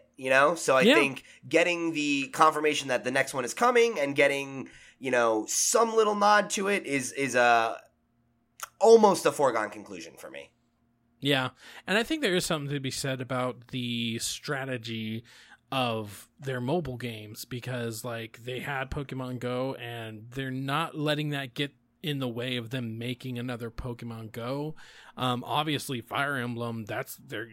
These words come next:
Speaker 2: they're gonna have another Fire Emblem, uh, eventually. So it's not like just because they have a Fire Emblem on the, uh, mobile, they're not gonna make one.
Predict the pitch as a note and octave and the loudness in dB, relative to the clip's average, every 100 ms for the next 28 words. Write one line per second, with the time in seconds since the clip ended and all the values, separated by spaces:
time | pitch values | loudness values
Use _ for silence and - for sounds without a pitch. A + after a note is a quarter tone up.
0 | A2 A#2 B2 C3+ G2+ B2+ D#3 B2+ C3+ A#2 | -10 -8 -6 -6 -4 -4 -4 -2 -4 -4
1 | - C3 C#3+ B2 A#2 A2 A2+ A2+ A#2 B2+ | -6 -4 -4 -4 -6 -8 -10 -12 -16 -14
2 | - G#2+ A#2 D#3+ B2 G#2 G#2+ - - - | -14 -10 -6 -6 -6 -8 -10 -14 -20 -12
3 | - C#3 B2+ D#3+ C#3 C#3 B2 A2 - B2 | -4 -4 0 -2 0 -2 -4 -4 -2 -2
4 | - C3 - C3 A2+ B2 A2 B2+ A#2 G#2+ | -4 -6 -6 -6 -4 -8 -6 -8 -6 -8
5 | C#3 B2+ B2 A#2+ A2 A#2 A2 A2 A#2 A2 | -6 -6 -6 -8 -8 -8 -8 -8 -8 -6
6 | G#2+ G#2 G#2+ G2+ G2+ F#2+ G#2+ A2 F#2 F2+ | -8 -10 -12 -10 -10 -12 -12 -12 -12 -12
7 | G2+ D#3 F3+ C3 A#2+ B2 B2+ A2+ A2 A#2 | -2 0 2 0 -2 -2 -6 -4 -4 -4
8 | C3 B2 G2 C#3 E3 C3 A2 | -4 -8 -4 -4 -4 -4 -10